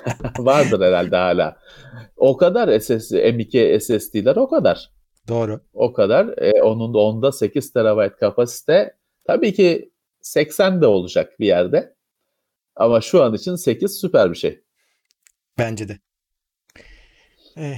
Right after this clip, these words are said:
Speaker 1: tabii, ha, bunlar tabii süper pahalı şeyler olduğu için ilk çıkışlarında hani bizim bilgisayarlarımıza giremiyorlar ama yani şeyi görüyoruz.
Speaker 2: Tabii ki,
Speaker 1: Yani
Speaker 2: tabii
Speaker 1: ileride
Speaker 2: ki.
Speaker 1: ne olacağını görüyoruz işte. Sekiz terabayt S S D'yi alabileceğiz. Hani bu çok net.
Speaker 2: Evet, evet.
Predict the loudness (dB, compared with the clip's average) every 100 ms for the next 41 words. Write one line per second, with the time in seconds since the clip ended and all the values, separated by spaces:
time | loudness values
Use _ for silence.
0 | -2 0 2 2 0 4 4 4 0 -6
1 | -6 -2 0 0 0 0 0 0 2 2
2 | 0 -2 -8 -8 -8 -8 -6 -4 -4 -2
3 | -4 -2 -4 -6 -6 -6 -6 -4 -4 -4
4 | -6 -6 -4 -4 -4 -6 -8 -8 -10 -12
5 | _ _ _ _ _ 0 2 4 6 8
6 | 8 6 4 2 2 2 6 8 8 8
7 | 4 6 8 8 8 4 4 4 4 4
8 | 2 -4 -2 0 0 -2 -2 2 2 2
9 | -2 -4 -6 -2 0 0 -2 -4 -6 -8
10 | -10 -8 -10 -10 _ -8 -8 -8 -10 -14
11 | -4 2 4 2 -2 0 2